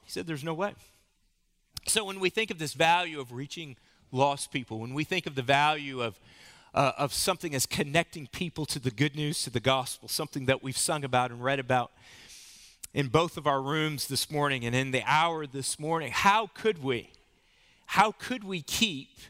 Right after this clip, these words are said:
this incredible, life-transforming news of the gospel to ourselves? How could we measure it?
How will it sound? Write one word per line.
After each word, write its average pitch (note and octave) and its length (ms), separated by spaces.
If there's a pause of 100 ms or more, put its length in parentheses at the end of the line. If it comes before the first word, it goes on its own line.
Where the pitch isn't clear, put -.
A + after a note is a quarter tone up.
(300)
this E3+ 200
incredible, D#3+ 920
life-transforming E3+ 1300
news D3+ 340
of C3+ 80
the C#3 80
gospel C#3+ 840
to G3+ 160
ourselves? B2 680 (1120)
How G#3+ 220
could C4+ 200
we G#3 380
measure D3+ 500
it? G#2 120